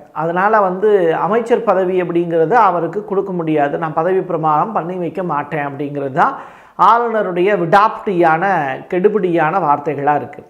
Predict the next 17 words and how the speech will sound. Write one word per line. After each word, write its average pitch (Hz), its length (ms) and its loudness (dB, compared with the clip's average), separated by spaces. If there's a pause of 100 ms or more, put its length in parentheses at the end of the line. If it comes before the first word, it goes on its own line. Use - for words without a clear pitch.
(580)
அதுக்கு 208 300 4
அவர் 196 140 6
சொல்லக்கூடிய 214 520 2
விஷயம் 180 500 0
அப்படிங்கிறது, 165 540 2
திருக்கோவிலூர் 247 720 2
சட்டமன்ற 240 640 2
தொகுதி 185 340 0
மக்களால 208 560 2
தேர்ந்தெடுக்கப்பட்டவங்கங்கிறதுனால 196 1700 0 (440)
அவருக்கு 233 840 4 (160)
அந்த 190 220 0
போஸ்டிங்கை 226 560 2
வந்து 185 300 0
கொடுத்திருக்கலாம். 214 580 0 (540)
யாரு? 175 320 4
உச்சநீதிமன்றம். 175 720 -2